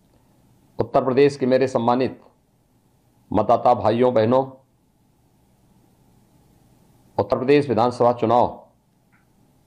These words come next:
अब अपने निर्णायक दौर में आ चुका है। अब तक छह चरणों में हुए मतदान का रुझान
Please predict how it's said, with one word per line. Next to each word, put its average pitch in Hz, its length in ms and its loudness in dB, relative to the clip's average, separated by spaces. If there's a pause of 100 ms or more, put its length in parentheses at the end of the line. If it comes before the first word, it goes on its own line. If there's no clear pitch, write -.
(640)
अब 110 80 2
अपने 127 260 0
निर्णायक 120 460 2
दौर 117 220 2
में 120 120 0
आ 110 100 2
चुका 90 300 -2
है। 80 140 -8 (2000)
अब 110 220 -2
तक 143 240 2 (1400)
छह 127 140 0
चरणों 131 380 0
में 135 140 0
हुए 123 180 2
मतदान 120 440 0
का 120 140 0
रुझान 107 420 -2